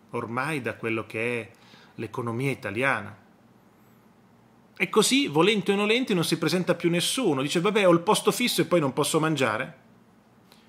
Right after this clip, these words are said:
E allora che facciamo? Eh, però c'ho il posto fisso.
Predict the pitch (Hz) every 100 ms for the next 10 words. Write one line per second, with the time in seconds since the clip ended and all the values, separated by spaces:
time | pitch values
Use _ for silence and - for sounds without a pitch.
0 | _ _ - 180 180 196 196 151 - 139
1 | - 101 101 104 104 - _ _ _ _
2 | 147 160 139 160 180 139 135 - 113 139
3 | 156 - 113 98 -